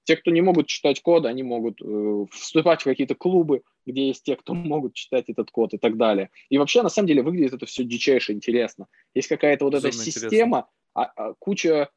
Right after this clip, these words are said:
Speaker 1: людей с одной стороны ее строит, а, другая куча с другой стороны на эту кучу лезет и пытается на ней, а, заработать денег. Потому что, ну, иначе бы они туда вообще никто не полез. Так бы,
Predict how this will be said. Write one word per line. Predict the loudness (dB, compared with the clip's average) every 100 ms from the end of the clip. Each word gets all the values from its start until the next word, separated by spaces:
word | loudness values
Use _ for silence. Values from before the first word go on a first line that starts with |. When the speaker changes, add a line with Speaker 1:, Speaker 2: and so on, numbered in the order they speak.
| _ -6
Speaker 1:
людей | -2 0 0 -2
с | -2
одной | -6 -4 -6
стороны | -6 -6 -4
ее | -4 -2 -4
строит, | -8 -4 0 0 -4 _ _ _ -14
а, | -12 -8
другая | -8 -6 -2 -2
куча | -2 -8 -8
с | -4
другой | -2 0 0
стороны | -2 -4 -2 -4 -4 -8
на | -6 -6
эту | -6
кучу | -4 -2 0
лезет | 4 4 2 -4
и | -6
пытается | -4 0 0 0 -6 _ -12
на | -8
ней, | -6 -6 -6
а, | -6
заработать | 0 0 0 -2 -4
денег. | -4 -4 -4
Потому | -4
что, | 0 -2 -2 _ _ _ _
ну, | -6
иначе | -4 -4 -4
бы | -4
они | -6
туда | -4 -4
вообще | -4 -4 -4 -6
никто | -6 -8
не | -4
полез. | 0 2 0 -4
Так | -8
бы, | -8